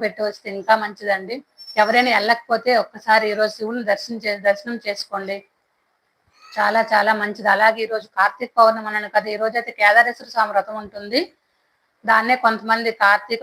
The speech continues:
పౌర్ణమి అంటారు, కార్తీక పున్నం అని అంటారు, కా-, కార్తీక నోము అంటారు.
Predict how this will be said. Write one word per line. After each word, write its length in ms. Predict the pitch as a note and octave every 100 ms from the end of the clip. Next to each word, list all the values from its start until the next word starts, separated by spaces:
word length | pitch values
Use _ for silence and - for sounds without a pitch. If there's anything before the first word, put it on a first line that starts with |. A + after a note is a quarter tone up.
| A3+
పౌర్ణమి 340 | G#3+ G#3 G#3 G3+
అంటారు, 280 | G3 G#3 G#3 G3+
కార్తీక 380 | G3 G3+ G#3+ G#3+ -
పున్నం 280 | G#3+ A3
అని 160 | G#3+ G3+
అంటారు, 340 | G3 F#3+ G3+ G#3 -
కా-, 260 | G3+ G3 _ _ _ _ _
కార్తీక 380 | G#3+ G#3 G3 A3 G#3+
నోము 220 | G#3+ A3
అంటారు. 340 | G#3 G3+ G#3